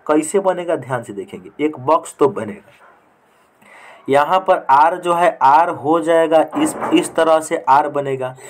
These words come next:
ई बन जाएगा इस तरह से, उसके बाद ए ज्यों का त्यों रहेगा,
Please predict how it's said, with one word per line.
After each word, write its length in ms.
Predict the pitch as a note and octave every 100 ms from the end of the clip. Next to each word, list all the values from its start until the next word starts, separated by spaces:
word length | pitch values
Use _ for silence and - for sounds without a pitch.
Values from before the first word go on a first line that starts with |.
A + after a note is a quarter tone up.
| - - -
ई 160 | E3+ F3
बन 260 | F3 E3+
जाएगा 420 | E3+ E3+ E3+ E3 E3 D#3+
इस 240 | D#3+ D3+
तरह 260 | - D3+ D3
से, 220 | C#3+ C#3+ C#3 _ - _
उसके 340 | C#3+ C#3 - F3+
बाद 320 | E3+ F3 E3+ -
ए 160 | D3 D#3+
ज्यों 280 | C#3+ D3+ D#3+
का 200 | D#3+ D3+
त्यों 320 | D3+ C#3+ D#3
रहेगा, 460 | D3 C#3 C3 B2+